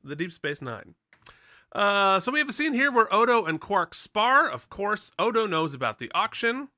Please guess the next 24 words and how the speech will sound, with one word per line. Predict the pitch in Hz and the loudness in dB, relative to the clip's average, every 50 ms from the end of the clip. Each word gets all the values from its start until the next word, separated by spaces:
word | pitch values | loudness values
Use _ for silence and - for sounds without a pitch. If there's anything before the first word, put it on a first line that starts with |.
| _ _ - | _ _ -14
and, | - 190 202 202 202 202 | -10 -8 -8 -6 -4 -2
uh, | 202 196 196 | 0 0 0
we | 214 | 0
mainly | 220 220 247 302 311 302 311 | -2 -2 -2 -2 -2 -4 -4
learn | 269 240 247 247 | -2 -2 -2 -2
that | 240 240 226 - | -4 -4 -4 -2
Odo | 175 214 262 254 | -2 0 0 0
doesn't | 214 190 185 - 202 | -2 -2 -4 -4 -8
care | - - 120 110 | -10 -8 -8 -6
much | 117 135 - - | -6 -8 -10 -8
about | 185 208 226 233 - | -4 -4 -4 -4 -6
money. | - 254 370 370 226 135 - _ _ _ _ _ _ _ _ _ _ _ _ _ _ _ _ _ - | -8 -8 -6 -6 -6 -8 -10 _ _ _ _ _ _ _ _ _ _ _ _ _ _ _ _ _ -6
And | 131 123 123 127 - - | -6 -6 -6 -6 -10 -10
Quark | - - 233 247 240 - - | -4 -2 -2 -2 -2 -4 -8
tries | - - 160 151 147 139 | -4 -2 -2 -2 -2 -4
to | - 143 | -8 -12
figure | - - 147 127 131 131 127 | -10 -8 -8 -6 -2 -2 0
out, | 131 147 - - | 0 -2 -2 -6
"Eh, | - 320 392 359 - | -8 -8 -8 -8 -8
what | 440 427 - | -10 -8 -8
does | 415 359 - | -8 -6 -6
Odo | 403 403 392 403 403 | -6 -6 -4 -4 -4
like?" | 370 427 440 370 - - - - _ _ _ _ _ _ _ _ _ | -4 -2 -2 -4 -4 -6 -10 -20 _ _ _ _ _ _ _ _ _
He | - 185 | -8 -8